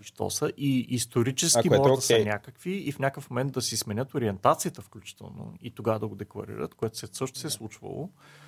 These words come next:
Speaker 1: А, но не съм съвсем съгласен с, с идеята, че те, а, търсят изцяло и
Speaker 2: Са
Speaker 1: само
Speaker 2: просто
Speaker 1: продаваемост
Speaker 2: забавни.
Speaker 1: и, и забава.
Speaker 3: М.
Speaker 1: Някои от тях са си откровенно си имат,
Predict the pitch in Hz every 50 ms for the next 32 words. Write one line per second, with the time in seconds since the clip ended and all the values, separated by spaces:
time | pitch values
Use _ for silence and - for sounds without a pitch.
0 | - - - - - - 127 123 123 120 120 120 120 120 120 - - 143 131 131
1 | 127 127 127 123 123 120 120 120 120 120 117 117 117 117 117 - - 120 120 120
2 | 117 - - 139 139 143 - - 135 - 139 120 117 - - 113 - 110 113 113
3 | - 127 117 - 110 107 - _ _ _ _ - - - 110 - 117 104 113 113
4 | - - 110 - - - - 110 110 107 _ _ _ - - - 113 107 104 104
5 | - - 117 107 - - 110 - 104 - - - - 113 110 110 110 107 104 120
6 | 113 110 107 107 98 - - 107 101 101 90 104 92 87 85 - - 80 - -
7 | 104 104 101 101 - 110 104 95 95 101 92 90 87 104 107 110 127 147 160 165
8 | 160 135 123 120 117 _ _ - 123 123 123 - 143 131 - - 120 - - 139
9 | - - 143 127 - - - 120 113 92 110 113 127 147 151 143 - - 123 117
10 | 107 104 -